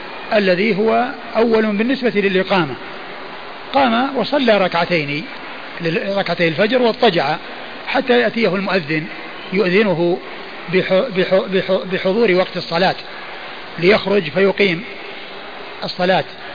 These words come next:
بلال. فقوله حتى يسكت المؤذن بالأولى، يعني بعد ما يفرغ من الأذان، وهذا فيه أن الإنسان، يعني إذا سمع الأذان يجيب، وبعد ما يفرغ الأذان يقوم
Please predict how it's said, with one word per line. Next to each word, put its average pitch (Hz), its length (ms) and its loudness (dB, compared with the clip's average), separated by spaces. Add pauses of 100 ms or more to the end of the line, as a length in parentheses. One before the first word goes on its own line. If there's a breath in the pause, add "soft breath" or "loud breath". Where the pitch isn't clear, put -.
(220)
بلال. 175 300 4 (1120)
فقوله 226 420 4
حتى 185 540 2 (120)
يسكت 190 580 -2
المؤذن 170 560 -2 (140)
بالأولى، 202 500 4
يعني 196 220 2
بعد 202 200 2
ما 247 100 2
يفرغ 214 280 4
من 185 80 -2
الأذان، 160 340 0 (1040)
وهذا 160 260 0
فيه 185 320 2
أن 170 120 -2
الإنسان، 175 580 0 (800)
يعني 160 500 0
إذا 160 120 0
سمع 175 260 2
الأذان 165 260 2
يجيب، 185 420 4 (680)
وبعد 247 280 4
ما 220 140 4
يفرغ 185 280 2
الأذان 165 360 2
يقوم 262 380 2